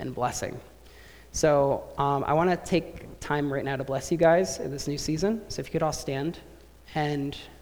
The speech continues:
receive this blessing. Um, but yeah, in the name of the Holy Spirit, I wanna bless you all in a season of renew-, renewed eyes and heart as you look at Scripture in a new way.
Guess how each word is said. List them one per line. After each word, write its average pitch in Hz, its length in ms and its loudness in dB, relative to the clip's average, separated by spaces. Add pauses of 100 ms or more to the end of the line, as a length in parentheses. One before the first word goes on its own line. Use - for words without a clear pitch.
(600)
receive 147 340 -2
this 147 140 -4
blessing. 143 420 0 (1040)
Um, 131 400 -4 (880)
but 135 100 -2
yeah, 139 220 0 (840)
in 170 80 8
the 180 80 10
name 180 180 10
of 214 60 10
the 208 60 8
Holy 190 180 8
Spirit, 170 500 4
I 165 80 4
wanna 165 340 4 (440)
bless 160 280 4
you 190 140 8
all 156 680 4
in 160 100 2
a 156 40 0
season 156 380 2
of 139 120 0
renew-, 139 320 2 (260)
renewed 160 380 8
eyes 165 680 6 (460)
and 170 120 6
heart - 840 4
as 160 160 6
you 165 140 6
look 165 180 6
at - 80 2
Scripture 165 460 2
in 147 60 2
a 147 40 0
new 143 180 0
way. 143 420 2